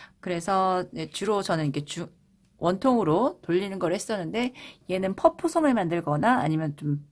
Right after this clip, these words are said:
펑퍼짐하게 넉넉하게 입을 때 이렇게 하시면은 상관이 없는데, 얘 같은 옷은 좀 몸에 핏하게 그렇게 입는 옷이, 예쁘게 맞게 그렇게 입는 옷이거든요. 이렇게 소매를 뜨시면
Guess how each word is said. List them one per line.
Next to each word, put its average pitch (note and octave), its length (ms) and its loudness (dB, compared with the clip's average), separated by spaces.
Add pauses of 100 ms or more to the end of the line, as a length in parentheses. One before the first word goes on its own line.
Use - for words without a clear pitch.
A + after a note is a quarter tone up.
(400)
펑퍼짐하게 F3+ 1040 0
넉넉하게 G#3+ 600 2
입을 D3+ 300 0
때 F#3 440 0 (320)
이렇게 E3+ 540 -2
하시면은 G3+ 640 -2
상관이 A#3 400 -2
없는데, C#3+ 500 -2 (460)
얘 F3 80 -4
같은 F3+ 320 -4
옷은 F#3+ 480 -2 (380)
좀 F3 340 -4 (400)
몸에 F3+ 540 -2
핏하게 A#3+ 640 -2
그렇게 E3+ 360 -6
입는 D#3 180 0
옷이, B2+ 320 -4
예쁘게 G3+ 420 -2
맞게 D3+ 640 -6
그렇게 F3 280 -4
입는 E3 240 -2
옷이거든요. D3 640 -4 (420)
이렇게 G#3 880 0
소매를 A#3 460 -4
뜨시면 A3+ 600 -2